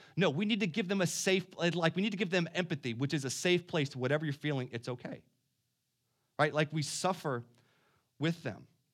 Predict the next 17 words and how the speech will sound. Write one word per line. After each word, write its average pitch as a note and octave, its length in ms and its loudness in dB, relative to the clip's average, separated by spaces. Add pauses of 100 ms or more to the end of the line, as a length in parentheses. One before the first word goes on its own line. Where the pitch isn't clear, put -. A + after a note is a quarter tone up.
(960)
But C3+ 140 2
this F#3+ 160 6
can A#3+ 160 4
be A3+ 240 4
a F3 60 2
struggle G#3 440 4
because F3 320 4
of D#3+ 140 0
some F3+ 200 0
things F3+ 280 0
we E3+ 100 2
have C#3+ 240 2
been D#3+ 140 -2
taught C3+ 300 -2
and C3+ 120 -4
some C#3 140 -2
things C#3+ 260 -4